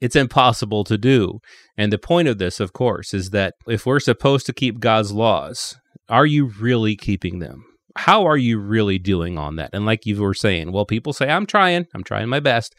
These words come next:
and that just simply won't do. And when we are hammering this down, the law's demand was perfection. And if you're not perfect, you can't do it. And so the law was against us. It was contrary to us. It had to be taken out of the way.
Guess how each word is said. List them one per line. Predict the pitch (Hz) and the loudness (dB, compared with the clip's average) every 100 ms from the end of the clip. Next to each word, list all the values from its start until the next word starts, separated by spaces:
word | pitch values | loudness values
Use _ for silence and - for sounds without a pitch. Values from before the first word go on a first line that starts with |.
| _ _ _ | _ _ _
and | - 95 | -6 -2
that | 101 104 - | -2 -2 -4
just | - 117 - | 0 0 0
simply | - 156 139 123 | -2 -2 0 0
won't | 113 117 101 | 0 0 2
do. | 131 147 - - _ - | 2 2 0 -8 _ -14
And | 110 107 110 | -6 -4 -2
when | 113 127 | 2 4
we | 120 | 6
are | 131 135 | 8 8
hammering | 117 113 104 98 98 | 6 2 0 -2 -2
this | 92 | -2
down, | 107 95 78 | -2 -4 -4
the | 90 | -2
law's | 98 107 110 117 - - _ | 0 2 2 0 -4 -14 _
demand | 107 101 110 101 90 87 92 - _ _ - | 0 2 2 0 -4 -6 -8 -12 _ _ -4
was | 98 | -4
perfection. | - 104 - 101 104 - 87 67 - _ _ _ _ | -4 -6 0 2 2 -2 -10 -10 -16 _ _ _ _
And | 90 95 | -6 -6
if | - | -4
you're | 101 | -2
not | 110 127 | -2 -2
perfect, | - 165 226 65 - - _ - | -2 -2 -2 -8 -10 -20 _ -12
you | 101 | -4
can't | 127 101 104 | -2 -2 0
do | 127 | -2
it. | 90 | 0
And | 110 - | -4 0
so | 262 247 87 | 4 6 4
the | 104 | 0
law | 110 101 | 0 2
was | 120 127 | 0 -2
against | 135 160 170 - | -2 0 -2 -4
us. | 78 104 | -10 -8
It | |
was | 101 - | -8 -8
contrary | - 160 - 110 98 | -6 -4 -4 -4 -4
to | 110 95 | -4 -6
us. | - | -6
It | - | -4
had | 113 117 | -2 -2
to | |
be | 117 | -4
taken | 117 110 110 117 | -4 -6 -6 -2
out | 117 | -2
of | 120 | 0
the | 123 | 0
way. | 110 110 | 2 0